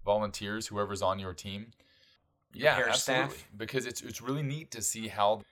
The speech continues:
Speaker 1: the strengths kind of line up to each other. And then you can actually use that to say, "Hey,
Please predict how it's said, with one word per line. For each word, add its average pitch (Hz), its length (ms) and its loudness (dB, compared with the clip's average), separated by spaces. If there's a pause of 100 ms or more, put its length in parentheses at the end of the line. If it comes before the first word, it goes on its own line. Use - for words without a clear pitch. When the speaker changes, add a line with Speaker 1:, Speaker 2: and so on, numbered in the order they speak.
(180)
Speaker 1:
the 101 100 -4
strengths 117 420 -6
kind 104 180 -4
of 82 80 -8
line 95 340 0
up 98 180 0
to 98 160 -12
each 87 160 -8
other. 87 220 0
And 95 140 -4
then 101 140 -4
you 107 100 -6
can - 140 -8
actually 139 320 -4
use 123 280 -6
that 87 220 -6
to 98 100 -8
say, 98 140 -6
"Hey, 98 320 -4